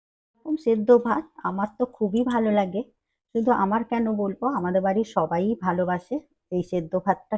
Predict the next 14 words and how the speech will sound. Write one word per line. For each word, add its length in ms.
খেতে। 280
এরকম 260
রেসিপি 400
আপনাদের 400
হয়তো 240
অনেকের 340
নাও 200
পছন্দ 340
হতে 240
পারে, 200
আবার 220
অনেকেও 380
এই 160
রেসিপিটা 480